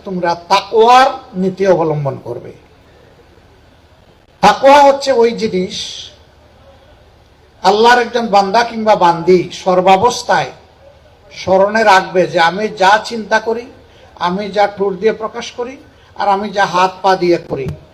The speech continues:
আমি যা চোখ দিয়ে দেখি, আমি যা কান দিয়ে শুনি, এই সব কিছু একজন দেখছেন, তাকে ফাঁকি দেওয়ার কোনো উপায় নেই। অতএব তিনি যা পছন্দ করেন,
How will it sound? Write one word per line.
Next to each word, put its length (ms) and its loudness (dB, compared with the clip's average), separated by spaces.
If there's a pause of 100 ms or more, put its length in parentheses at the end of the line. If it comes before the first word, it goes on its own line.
(220)
আমি 260 -6
যা 160 2
চোখ 300 -4
দিয়ে 260 -2
দেখি, 400 -4 (360)
আমি 320 -2
যা 160 2
কান 360 2
দিয়ে 240 0
শুনি, 360 -8 (2250)
এই 120 0
সব 500 2
কিছু 220 -4
একজন 360 -2
দেখছেন, 400 -6 (960)
তাকে 240 0
ফাঁকি 280 -4
দেওয়ার 260 4
কোনো 220 -4
উপায় 300 -2
নেই। 180 -10 (1040)
অতএব 380 2 (480)
তিনি 280 0
যা 140 0
পছন্দ 460 -4
করেন, 340 0